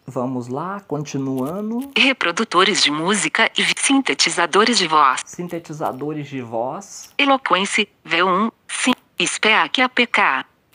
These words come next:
Speaker 2: Et Eloquência T T, Et Eloquência mo-, nova no-, T T E. Vocalizer T T S Voice V três, Vocalizer Voices V três, C, Vocalizer Voices V-, Vocalizer Exip.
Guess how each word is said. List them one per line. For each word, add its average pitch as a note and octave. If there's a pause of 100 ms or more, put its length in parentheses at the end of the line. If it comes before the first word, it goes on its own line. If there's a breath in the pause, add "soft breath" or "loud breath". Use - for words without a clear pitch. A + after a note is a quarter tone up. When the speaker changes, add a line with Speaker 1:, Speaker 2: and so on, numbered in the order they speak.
(160)
Speaker 2:
Et -
Eloquência F#3
T B3
T, A#3
Et -
Eloquência F3+
mo-, A#3 (100)
nova B3
no-, G3+ (880)
T C4+
T B3+ (160)
E. D#3+ (520)
Vocalizer A3
T D#3+
T -
S F#3
Voice D3+
V E3
três, D#3+ (200)
Vocalizer G#3
Voices F#3
V A3+
três, F3 (200)
C, - (300)
Vocalizer G#3+
Voices F#3
V-, - (1900)
Vocalizer A#3
Exip. G3